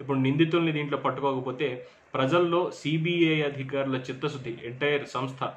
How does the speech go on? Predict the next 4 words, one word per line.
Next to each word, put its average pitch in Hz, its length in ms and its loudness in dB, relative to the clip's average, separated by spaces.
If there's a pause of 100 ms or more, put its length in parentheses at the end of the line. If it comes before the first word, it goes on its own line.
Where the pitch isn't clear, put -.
(120)
సీబీఐ 143 640 0
చిత్తశుద్ధి 147 800 -2
మీద, 135 340 0 (1080)
ఆ, 117 160 -4